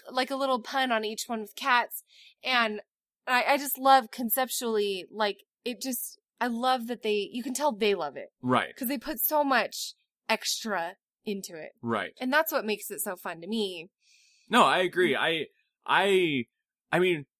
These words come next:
Speaker 2: we, we played it over and over. Like, we played it, what, three or four times with, uh, Crystal's brother. And then actually we got our, our nine-year-old son involved on it.
Speaker 1: Well,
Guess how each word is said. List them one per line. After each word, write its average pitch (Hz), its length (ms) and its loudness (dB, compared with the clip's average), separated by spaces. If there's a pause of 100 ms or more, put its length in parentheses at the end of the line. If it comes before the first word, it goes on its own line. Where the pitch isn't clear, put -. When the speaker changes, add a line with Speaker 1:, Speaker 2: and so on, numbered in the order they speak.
(340)
Speaker 2:
we, 143 320 -6
we 190 180 2
played 190 300 2
it 160 120 2
over 139 280 4
and 120 100 4
over. 107 480 0
Like, 127 220 -4
we 202 280 -2 (100)
played 170 260 -2
it, 143 200 0 (640)
what, 135 220 -2 (140)
three 160 220 2
or 185 180 6
four 170 240 0
times 160 640 -2 (260)
with, 143 300 0
uh, 123 320 4 (120)
Crystal's 143 380 -4
brother. 131 560 2 (360)
And 160 180 2
then 190 260 2
actually 175 540 0
we 170 220 -4
got 180 340 4
our, 139 640 4 (480)
our 120 340 0
nine-year-old 147 720 0
son 214 320 0
involved 98 460 -4
on 95 160 -2
it. - 60 4
Speaker 1:
Well, 254 400 6